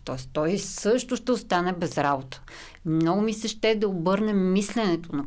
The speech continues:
колегите. М, не просто да им кажем: „Бъдете смели“, просто да им кажем, че наистина, когато са заедно, когато се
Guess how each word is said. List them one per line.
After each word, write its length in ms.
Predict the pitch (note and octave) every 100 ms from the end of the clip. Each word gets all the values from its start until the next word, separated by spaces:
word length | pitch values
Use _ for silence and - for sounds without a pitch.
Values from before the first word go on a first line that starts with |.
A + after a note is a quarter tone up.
| -
колегите. 480 | B2+ - C#3+ - - - - - - -
М, 80 | E3+ E3+ E3 E3 E3 E3
не 180 | F3 E3
просто 380 | A#3 B3 A#3+ B3+
да 80 | A3+
им 120 | G#3
кажем: 380 | G#3+ A3+ G#3+ F3+
„Бъдете 380 | F3+ F#3 F#3+
смели“, 440 | E3 - D#3+ D3 D3 -
просто 420 | E3+ F#3+ G3+ B3
да 100 | A3+
им 120 | G#3
кажем, 460 | F3+ F#3 G3+ A3 A3
че 180 | G#3+ G3+
наистина, 720 | E3+ E3+ F3+ A#3+ A3 G3+ A3+ - - - -
когато 480 | - D#3+ D#3+ F3 A#3
са 160 | A3+ A#3+
заедно, 640 | E3 D#3+ D#3+ D#3+ D#3+ E3+
когато 760 | E3+ D3 C#3+ D#3+ - A3 A3+ A3
се 500 | G#3+ G#3 G3 F#3 E3+